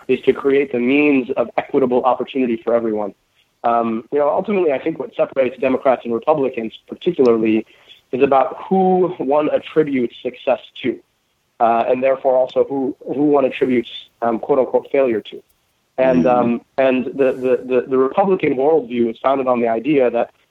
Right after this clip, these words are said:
Speaker 1: the only agency is, is individual agency, that, um, when something happens good for someone, it's because somebody rolled up their sleeves and did the hard work. Um,
Speaker 2: Yeah.
Speaker 1: and, um, and when something, something doesn't go well, it's because people are failing to do the hard work. And I find that to be a,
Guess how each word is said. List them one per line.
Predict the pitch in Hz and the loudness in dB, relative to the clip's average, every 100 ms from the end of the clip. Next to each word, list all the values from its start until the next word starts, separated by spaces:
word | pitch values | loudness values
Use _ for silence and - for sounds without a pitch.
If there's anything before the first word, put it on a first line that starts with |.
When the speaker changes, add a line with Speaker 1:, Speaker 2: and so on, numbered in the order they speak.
| _ - | _ -6
Speaker 1:
the | 135 | 0
only | 165 175 165 151 | 2 2 2 2
agency | 151 147 135 - 127 | 0 0 -2 -2 -4
is, | 120 - - | -4 -6 -4
is | 123 | -2
individual | 135 131 127 127 123 120 | -2 -2 0 0 0 0
agency, | 123 113 117 - - - | -2 -2 -14 -16 -20 -6
that, | 120 120 - | -2 -2 0
um, | 120 113 | 0 0
when | 113 127 | 0 0
something | 156 147 127 | 2 0 0
happens | 139 135 117 | 0 0 -2
good | 135 147 | -2 -2
for | 127 | -2
someone, | 127 117 | -2 0
it's | 113 | -2
because | - 117 131 | -4 -8 -4
somebody | 127 120 113 | -2 -2 0
rolled | 120 123 | 0 0
up | 117 | 0
their | 113 | -2
sleeves | - 127 113 | 0 -2 0
and | |
did | 110 | -4
the | 110 | 0
hard | 113 107 | -2 0
work. | - - - _ - - - _ - | -4 -4 -20 _ -20 -20 -20 _ -2
Um, | 135 131 127 | 0 2 0
Speaker 2:
Yeah. | 139 135 127 | -2 -4 -2
Speaker 1:
and, | 156 151 156 | 0 2 2
um, | 151 147 139 | 2 0 0
and | 156 | 0
when | 156 | 0
something, | 185 175 151 - | 0 -2 -4 -4
something | 175 165 | -4 -2
doesn't | 151 175 | 0 0
go | 160 | 0
well, | 123 113 113 120 | 0 0 -2 -4
it's | - | -6
because | 131 131 127 | -6 -6 -6
people | 131 131 | -2 0
are | 120 | 0
failing | 131 135 123 | 2 2 0
to | |
do | 110 | -4
the | 101 | -6
hard | 107 104 | -4 -4
work. | - 113 _ _ _ _ _ - | -4 -14 _ _ _ _ _ -2
And | 156 | 0
I | |
find | 170 190 | 2 0
that | - | -2
to | 147 | -2
be | 143 | 0
a, | 127 127 | 2 0